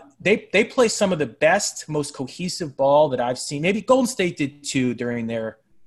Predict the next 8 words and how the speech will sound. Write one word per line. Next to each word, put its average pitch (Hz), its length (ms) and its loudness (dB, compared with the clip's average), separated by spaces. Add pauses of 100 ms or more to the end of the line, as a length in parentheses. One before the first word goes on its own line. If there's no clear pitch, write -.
(260)
their, 123 220 0
uh, 110 120 0
dynasty, 113 680 -6
but, 117 220 -8
like, 113 240 -10 (580)
maybe 214 180 2
the 175 80 -4
Spurs 190 720 -2